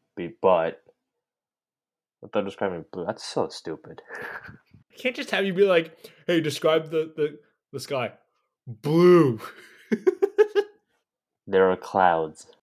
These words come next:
Speaker 1: Sometimes it rains. Sometimes it snows. Sometimes the sh-, uh, the sun shines through.
Speaker 2: So,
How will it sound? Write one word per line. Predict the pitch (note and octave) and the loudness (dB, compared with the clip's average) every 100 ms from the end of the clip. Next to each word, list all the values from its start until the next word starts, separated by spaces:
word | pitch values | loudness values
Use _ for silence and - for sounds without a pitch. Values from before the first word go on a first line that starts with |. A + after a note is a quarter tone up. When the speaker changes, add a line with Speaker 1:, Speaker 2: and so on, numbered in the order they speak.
| _ | _
Speaker 1:
Sometimes | - F#2 F#2 F#2+ G2+ | -16 -12 -6 -4 -4
it | G#2+ | -4
rains. | F2 D#2+ E2 G#2 - _ _ _ | -6 -6 -8 -12 -16 _ _ _
Sometimes | _ E2 E2 F2+ G2+ | _ -16 -12 -8 -8
it | |
snows. | G#2 F#2+ D#2+ E2 G#2+ - _ _ _ _ | -8 -6 -6 -6 -10 -14 _ _ _ _
Sometimes | - - F2+ G2 G2+ | -20 -18 -14 -12 -8
the | |
sh-, | G2+ - | -6 -6
uh, | - G#2 G2 | 0 0 2
the | G2+ | -2
sun | G#2 C3 | -6 -6
shines | B2+ D#2+ D#2+ | -6 -8 -10
through. | - E2+ F#2 _ _ _ _ | -16 -18 -20 _ _ _ _
Speaker 2:
So, | _ C#3+ B2+ A#2 | _ -14 -12 -14